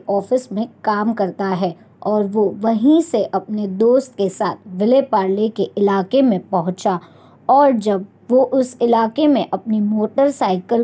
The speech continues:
पर घर जा रहा था, उसी दौरान गायकर ने बताया कि अचानक से पतंग का मांझा उसके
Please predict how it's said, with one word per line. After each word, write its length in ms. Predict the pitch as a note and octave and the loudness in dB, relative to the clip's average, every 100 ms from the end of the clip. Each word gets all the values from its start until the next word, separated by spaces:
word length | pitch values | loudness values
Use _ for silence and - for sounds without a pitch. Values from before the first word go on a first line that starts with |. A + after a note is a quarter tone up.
| A3+ | 0
पर 200 | G3 G3+ - - _ _ _ _ _ | -4 -4 -12 -20 _ _ _ _ _
घर 420 | F#3 - A3+ D4 | -10 -4 2 2
जा 280 | C4 A3 F#3 | 2 0 -2
रहा 320 | F#3 E3+ F3 | -4 -6 -6
था, 300 | E3+ F#3+ A3+ - _ _ _ _ _ | -6 -4 -4 -6 _ _ _ _ _
उसी 320 | - A#3 D#4+ C4+ | -6 -4 -2 0
दौरान 500 | A3 F#3+ G3+ G#3+ G3 - _ _ | 0 0 0 -2 -4 -8 _ _
गायकर 580 | G#3+ G3+ A3+ A#3 C#4+ D4+ | -6 0 0 0 2 2
ने 180 | C#4 G#3 | 2 0
बताया 480 | F#3 F#3+ G3 G#3+ B3 | -4 -4 -4 -2 -2
कि 260 | B3 A#3 - | -4 -8 -4
अचानक 580 | A3 G#3+ A3+ G#3+ A#3 C#4 | -6 -2 -2 0 0 -2
से 180 | - G3 - | -2 -6 -4
पतंग 340 | G#3+ G#3 C4+ C#4 | -6 -2 0 0
का 140 | A3+ | 0
मांझा 560 | F3+ F3+ F#3 F#3 F3+ A#3+ | -2 -4 -4 -4 0 -2
उसके 400 | - A3 - G#3 | 0 -6 -6 -8